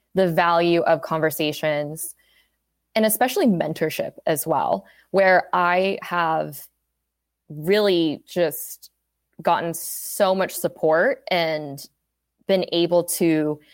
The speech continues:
p-, get past those, like, barriers maybe that you build up for yourself, or not being able to, to go after a certain opportunity, was because of the mentorship and support that I have gotten over the years, especially from other women,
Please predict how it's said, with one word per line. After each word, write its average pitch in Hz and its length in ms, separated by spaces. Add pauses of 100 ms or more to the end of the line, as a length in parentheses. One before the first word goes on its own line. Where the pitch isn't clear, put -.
(160)
p-, - 180
get 330 180
past 233 240
those, 208 140
like, 165 200
barriers 165 520
maybe 165 200
that 165 140
you 165 100
build 156 260
up - 140
for 170 80
yourself, 151 580
or 160 280
not 175 320
being 170 140
able 160 220
to, 151 320 (400)
to 185 140
go 185 260
after 165 360
a 160 60
certain 160 240
opportunity, 165 760 (460)
was 180 340
because 170 380
of 165 100
the 165 60
mentorship 160 560
and 156 120
support 160 520
that 165 100
I 151 60
have 151 160
gotten 156 240
over 156 200
the 147 140
years, 151 500 (180)
especially 277 360
from 208 160
other 180 180
women, 151 380